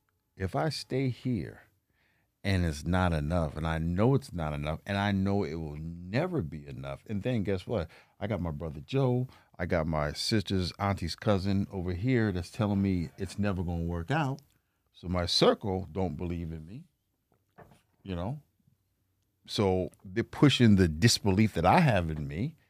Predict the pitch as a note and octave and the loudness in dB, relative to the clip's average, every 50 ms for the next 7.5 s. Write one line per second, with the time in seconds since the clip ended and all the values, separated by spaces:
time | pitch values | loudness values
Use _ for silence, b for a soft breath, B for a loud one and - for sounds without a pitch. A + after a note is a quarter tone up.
0 | _ _ _ _ _ _ _ _ _ _ _ G#2 G2+ F#2+ F#2+ F#2 D#2+ - - - | _ _ _ _ _ _ _ _ _ _ _ 0 2 2 2 0 -2 -4 -2 0
1 | A2+ C3 C3+ - G#2 A#2 A#2+ - - - - D3 A3+ B3 A3+ F3+ C3+ C3 D#3 E3+ | 0 0 0 -2 -4 -4 -4 -4 -4 -6 -8 -10 -10 -8 -8 -8 -4 -2 -2 -2
2 | F#3+ E3 D#3 - E3 D#3+ D#3 D#3 D#3+ D#3+ D3 C3+ B2 A2 G2 F#2+ A#2 C3+ C#3+ D3 | -4 -4 -6 -8 -8 -10 -10 -8 -8 -6 -6 -4 -4 -4 -4 -4 -4 -2 -4 -4
3 | C#3+ C3 - C#3 C#3+ - - D3+ D#3 C#3 - - D3 - - D#3 D3 - - D#3 | -6 -6 -8 -10 -10 -8 -8 -8 -8 -8 -8 -10 -10 -6 -4 -4 -4 -4 -4 -4
4 | D#3 C#3 F2+ C2+ - _ _ _ _ _ _ _ _ _ _ _ _ _ _ _ | -4 -4 -4 -6 -10 _ _ _ _ _ _ _ _ _ _ _ _ _ _ _
5 | _ _ _ - G2+ G#2 B2 B2 A#2+ - G#2+ A2+ A2 G2+ - B2 E3 D#3+ G#2+ E2 | _ _ _ -2 2 2 2 2 2 0 -2 -2 -2 -2 -2 0 0 0 0 -2
6 | - - - - G2+ F#2+ F#2 E2+ C#2 - - - _ _ _ _ - F#2 G2 B2 | -4 -6 -2 0 2 2 2 0 -2 -6 -12 -18 _ _ _ _ -14 -4 0 0
7 | D3 D3+ C3+ - - D#3 D3 - C3+ B2+ | 0 0 0 -2 -2 -2 -2 0 -2 -4